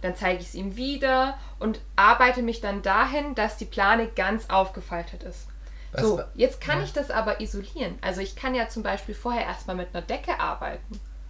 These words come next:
Speaker 2: Da habe ich keine Geräusche.
Speaker 1: Genau.
Speaker 2: Guter Punkt. Mhm.
Speaker 1: Wenn ich da merke, okay, es ist wirklich das Problem, dass das Ding größer wird,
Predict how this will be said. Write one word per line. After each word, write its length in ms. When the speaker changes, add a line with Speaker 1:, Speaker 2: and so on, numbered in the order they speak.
Speaker 2:
Da 180
habe 140
ich 100
keine 220
Geräusche. 400
Speaker 1:
Genau. 340
Speaker 2:
Guter 240
Punkt. 340
Mhm. 260
Speaker 1:
Wenn 180
ich 140
da 200
merke, 380
okay, 260
es 100
ist 200
wirklich 320
das 160
Problem, 360
dass 180
das 180
Ding 180
größer 460
wird, 240